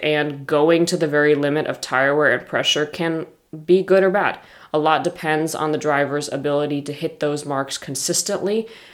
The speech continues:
and Lewis seems to be able to do that a lot,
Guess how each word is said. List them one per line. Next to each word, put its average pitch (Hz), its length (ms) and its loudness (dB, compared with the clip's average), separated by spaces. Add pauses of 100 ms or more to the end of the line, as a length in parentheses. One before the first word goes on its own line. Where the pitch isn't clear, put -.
(140)
and 196 260 2
Lewis 240 320 4
seems 226 300 4
to 208 100 -4
be 185 140 2
able 180 240 8
to 180 120 -4
do 170 140 6
that 170 240 2
a 151 80 0
lot, 151 460 2